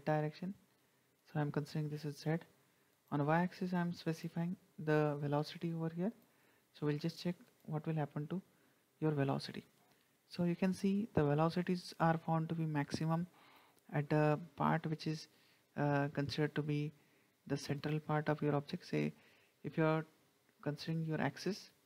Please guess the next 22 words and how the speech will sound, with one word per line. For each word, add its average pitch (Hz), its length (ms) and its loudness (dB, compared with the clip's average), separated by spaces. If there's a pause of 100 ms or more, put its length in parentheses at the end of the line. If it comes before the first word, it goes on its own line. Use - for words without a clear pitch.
(500)
so - 140 -8
where 151 220 2
your 180 200 2
axis 175 360 0
was, 185 240 -2 (140)
the 156 120 -2
axis 160 360 -6
was 156 240 -2
your 147 220 0
at 143 100 -2
center. 143 360 -4 (580)
So - 180 -2
accordingly, 170 560 -2 (180)
uh, 151 220 -2
we 151 80 -6
say 196 240 -6 (640)
the 156 160 0
maximum 165 480 0
velocities 160 560 0
will 151 140 -2
be 156 100 -2
obtained 156 400 -2